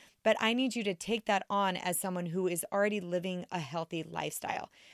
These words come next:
You can't just dip your toe in and say, "I'm gonna try to do this," and expect to succeed. If you were going swimming and you dipped your toe in the pool and said, "I'm gonna dip my toe in and try to see what the water feels like,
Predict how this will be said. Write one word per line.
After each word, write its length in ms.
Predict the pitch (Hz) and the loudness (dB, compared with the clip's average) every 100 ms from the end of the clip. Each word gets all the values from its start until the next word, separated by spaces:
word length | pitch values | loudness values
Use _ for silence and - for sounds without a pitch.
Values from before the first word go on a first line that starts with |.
| - - | -20 -4
You 140 | 240 | -4
can't 420 | 220 - 285 311 | -2 0 0 0
just 360 | 208 233 220 170 | 0 -2 -2 -4
dip 300 | 190 220 - | 2 2 0
your 220 | 196 196 | -2 -2
toe 420 | - - 175 190 | -4 -4 0 2
in 220 | 170 170 196 | 2 0 -2
and 120 | 175 | -4
say, 200 | 175 156 | -4 -2
"I'm 220 | 190 247 | -2 -2
gonna 200 | 269 262 | 0 -2
try 640 | - - 208 190 160 151 151 | -2 -2 4 6 4 2 -2
to 100 | 175 | -6
do 200 | 165 175 | 0 0
this," 340 | 147 131 - - _ _ _ - | 0 -4 -6 -8 _ _ _ -6
and 120 | 196 | -4
expect 440 | 180 - 180 - | -4 -2 -2 -2
to 80 | - | -6
succeed. 480 | 170 202 - 294 - _ _ _ _ _ _ - | -6 -6 -2 -2 -2 _ _ _ _ _ _ -6
If 120 | 226 220 | -4 0
you 120 | 254 | 0
were 80 | 262 | 0
going 200 | 262 233 | 0 0
swimming 460 | - 202 170 156 | -2 -2 -2 -2
and 140 | - 180 | -4 -4
you 140 | 160 - | -4 0
dipped 260 | 202 - | -2 0
your 80 | 208 | -6
toe 280 | - 190 180 | -2 -2 0
in 80 | 165 | -2
the 80 | |
pool 200 | 160 175 | -6 -4
and 100 | 160 | -4
said, 160 | 160 156 - - - | -4 -6 -6 -20 -4
"I'm 140 | 240 | -2
gonna 160 | 285 302 | 0 -2
dip 320 | 185 220 233 | 2 2 2
my 160 | 208 196 | 0 -2
toe 280 | - 180 185 | -2 0 2
in 140 | 202 | 2
and 160 | 170 156 | 0 -2
try 440 | - 185 170 185 | 0 6 8 8
to 100 | 190 | 4
see 200 | - 190 | 0 0
what 180 | 185 180 | 0 0
the 80 | 170 | 2
water 260 | 165 170 | 2 0
feels 360 | - 160 175 175 | -2 -2 -2 -2
like, 400 | 214 247 277 | 0 0 -2